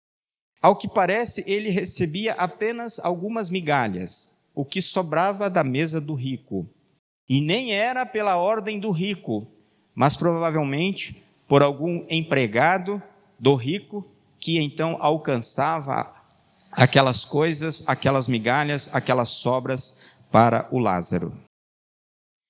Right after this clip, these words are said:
Agora vem então, conforme o Evangelho, a segunda parte do texto. Até aqui nós temos uma primeira parte, contando um pouquinho da vida desses dois homens do lado de cada vida, do lado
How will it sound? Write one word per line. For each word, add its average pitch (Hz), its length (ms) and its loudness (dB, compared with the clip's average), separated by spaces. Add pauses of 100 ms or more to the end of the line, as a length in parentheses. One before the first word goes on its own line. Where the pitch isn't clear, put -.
(220)
Agora 180 280 4
vem 190 260 -2
então, 180 460 -2
conforme 139 520 -2
o 139 80 -2
Evangelho, 131 560 -2
a 131 60 0
segunda 160 520 -2
parte 139 380 -2
do 120 120 -2
texto. 104 560 -2
Até 107 240 -2
aqui 131 280 -4
nós 135 180 -2
temos 131 460 -4
uma 185 200 -2
primeira 120 380 -2
parte, - 560 -4 (400)
contando 175 500 2
um 180 140 0
pouquinho 190 640 0
da 151 160 0
vida 185 500 -4 (520)
desses 143 400 6
dois 156 340 0
homens 170 540 0
do 147 120 -4
lado 180 380 0
de 165 140 -4
cada 160 480 0
vida, 101 600 -4 (260)
do 117 160 2
lado 139 340 2